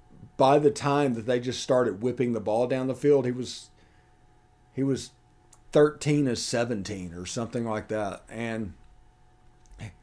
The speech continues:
he did a pretty good job running the offense. Now, there's little things that Lane Kiffin said in the postgame. He talked about the, um, speeding Jackson Dart up,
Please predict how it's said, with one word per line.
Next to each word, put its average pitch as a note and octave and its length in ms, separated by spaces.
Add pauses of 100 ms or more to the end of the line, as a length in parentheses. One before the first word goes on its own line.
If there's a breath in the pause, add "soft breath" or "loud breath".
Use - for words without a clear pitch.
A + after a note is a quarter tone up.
(340 soft breath)
he F3+ 120
did G#3+ 240
a F3+ 100
pretty F3 320
good F3 160
job D#3+ 420
running B2 380
the A#2+ 80
offense. A#2+ 460
Now, C3 260 (240)
there's C3+ 300
little F3 240
things D3 720 (500 soft breath)
that B2 180
Lane C3 260
Kiffin C3+ 340
said A#2+ 340
in G#2+ 140
the A2 40
postgame. G2+ 440 (680 soft breath)
He C#3 120
talked E3 260
about C#3 300
the, C3 240
um, A#2+ 320
speeding E3 640
Jackson C3 500
Dart A2+ 280
up, F2 220